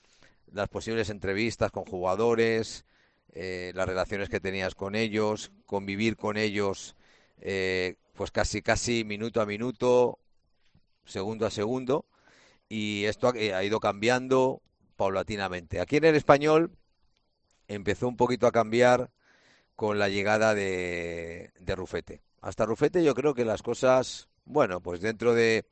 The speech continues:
lo que la liga iba marcando y que los clubes iban,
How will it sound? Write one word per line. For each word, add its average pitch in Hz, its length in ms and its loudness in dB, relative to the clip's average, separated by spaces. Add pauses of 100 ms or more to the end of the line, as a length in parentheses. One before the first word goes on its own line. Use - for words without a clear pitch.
(720)
lo 110 220 -2
que 107 520 2
la 101 160 2
liga 117 680 6
iba 117 240 2
marcando 120 720 2
y 113 100 -2
que 107 120 -4
los 98 160 -6
clubes 110 380 -2
iban, 104 480 0